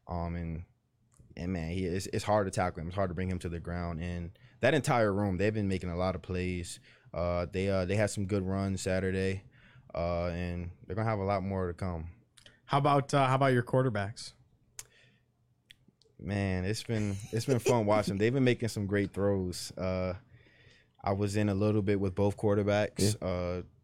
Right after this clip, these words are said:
Speaker 1: the one that I told you I dropped was from Grant.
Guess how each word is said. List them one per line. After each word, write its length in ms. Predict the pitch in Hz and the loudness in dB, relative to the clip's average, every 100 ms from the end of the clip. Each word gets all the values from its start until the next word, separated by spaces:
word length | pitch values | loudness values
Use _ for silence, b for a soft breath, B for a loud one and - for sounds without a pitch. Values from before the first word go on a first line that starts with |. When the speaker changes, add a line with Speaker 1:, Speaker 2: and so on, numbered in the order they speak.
| _ _ _ _ _ | _ _ _ _ _
Speaker 1:
the 80 | 110 | 2
one 200 | 113 127 | 4 6
that 100 | 127 | 6
I 100 | 117 | 4
told 320 | 107 127 113 | 2 2 4
you 80 | 107 | 6
I 100 | 98 | 4
dropped 420 | 90 98 101 - | 4 2 2 0
was 240 | 87 95 87 | -2 -4 -4
from 640 | - 92 90 90 87 92 - _ _ _ b b b b b 104 | -4 -2 0 -2 -4 -6 -10 _ _ _ b b b b b 2
Grant. 360 | 113 101 92 | 4 4 0